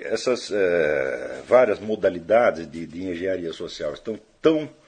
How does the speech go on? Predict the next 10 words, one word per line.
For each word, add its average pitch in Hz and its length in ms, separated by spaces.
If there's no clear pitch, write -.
complexamente 113 800
entremescladas 101 880
que 107 80
n-, 107 240
não 117 240
é 127 40
mais 127 220
possível, 110 720
eh, 80 1200
sustentar 95 840